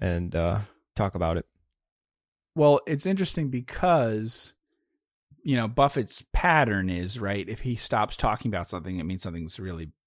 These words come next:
Speaker 2: terrible going on,
Speaker 1: Yeah.
Speaker 2: you know? Um,
Speaker 1: <laughs> He won't ever
Speaker 2: uh,
Speaker 1: say, like, that it was a horrible experiment that wasn't successful. You're right. He just won't mention it ever again.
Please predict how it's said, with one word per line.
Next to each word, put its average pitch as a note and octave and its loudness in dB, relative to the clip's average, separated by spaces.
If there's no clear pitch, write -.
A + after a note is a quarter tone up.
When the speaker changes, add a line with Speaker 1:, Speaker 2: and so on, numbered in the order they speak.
Speaker 2:
terrible D#2 -6
going B1+ -12
on, G1+ -12
Speaker 1:
Yeah. G2 2
Speaker 2:
you C#3 2
know? G#2+ -2
Um, A#2 8
Speaker 1:
<laughs> - -14
He D#3 4
won't F3+ 6
ever F3 6
Speaker 2:
uh, D#3 4
Speaker 1:
say, D3+ 6
like, B2+ 4
that A#2 6
it A2+ 6
was A2+ 4
a A2 4
horrible A2+ 4
experiment A2 2
that F#2+ 2
wasn't G#2+ 2
successful. G2+ 0
You're G#2+ 2
right. A2 2
He A2 -4
just G#2 -2
won't G#2 2
mention G2+ 0
it F#2+ -2
ever E2 0
again. D2 -2